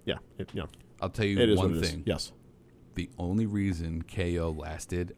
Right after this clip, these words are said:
Speaker 2: another week
Speaker 1: Mm-hmm.
Speaker 2: is because they were in Montreal last week.
Speaker 1: Mm.
Speaker 2: The only reason. If that, if, if last week's Raw,
Speaker 1: Right.
Speaker 2: I'm sorry, if last week's SmackDown took place in Nebraska,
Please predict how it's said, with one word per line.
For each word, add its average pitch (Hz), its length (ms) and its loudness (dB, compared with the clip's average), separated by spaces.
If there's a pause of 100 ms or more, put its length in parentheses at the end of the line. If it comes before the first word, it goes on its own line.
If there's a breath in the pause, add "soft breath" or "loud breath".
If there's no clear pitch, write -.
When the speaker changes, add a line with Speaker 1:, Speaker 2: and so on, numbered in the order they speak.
Speaker 2:
another 80 360 -2
week 78 340 -6
Speaker 1:
Mm-hmm. 80 240 -2 (200)
Speaker 2:
is - 60 -20
because 90 240 -4
they 87 100 -2
were 85 100 0
in 80 60 -2
Montreal 73 400 -6
last - 240 -14
week. - 120 -16 (520)
Speaker 1:
Mm. 80 200 -4 (640)
Speaker 2:
The 110 100 0
only 101 220 2
reason. 73 320 -12 (720 loud breath)
If 104 280 8
that, 131 380 8
if, 120 240 2
if 117 260 4 (120)
last 143 400 4
week's 180 360 -2
Raw, 127 420 8 (120)
Speaker 1:
Right. 76 220 -6
Speaker 2:
I'm 98 80 -2
sorry, 82 200 2
if - 100 -10
last 165 220 8
week's 190 200 0
SmackDown 160 540 2
took 131 220 2
place 123 300 2
in 123 120 4
Nebraska, 151 640 4